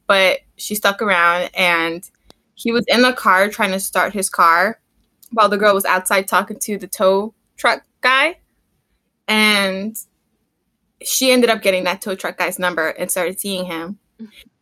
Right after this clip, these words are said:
And she found this <laughs> out. He found this out, the caller, during that radio show, uh, segment. And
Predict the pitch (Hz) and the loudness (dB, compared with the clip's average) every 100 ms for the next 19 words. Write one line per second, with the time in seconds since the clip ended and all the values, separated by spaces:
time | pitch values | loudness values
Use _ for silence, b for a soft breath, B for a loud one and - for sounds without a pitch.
0 | _ 220 226 233 220 208 202 202 214 - | _ 0 2 -2 0 0 0 -2 -2 0
1 | 262 - _ _ _ _ 262 302 - 185 | 0 -2 _ _ _ _ 0 0 2 0
2 | 180 180 - 165 165 - _ _ - 180 | 2 -2 0 0 0 -6 _ _ -6 -6
3 | 190 - 220 214 185 185 196 b b _ | -8 2 4 6 4 2 -2 b b _
4 | 208 - 208 196 190 185 165 180 180 180 | -6 0 2 2 2 0 0 0 -2 -4
5 | 180 170 160 160 175 _ _ - 165 165 | -4 -6 -6 -6 -10 _ _ -10 -8 -8
6 | - 196 - - 175 170 165 - 180 170 | -10 -14 -18 -6 -6 -4 -8 -8 -8 -8
7 | - | -10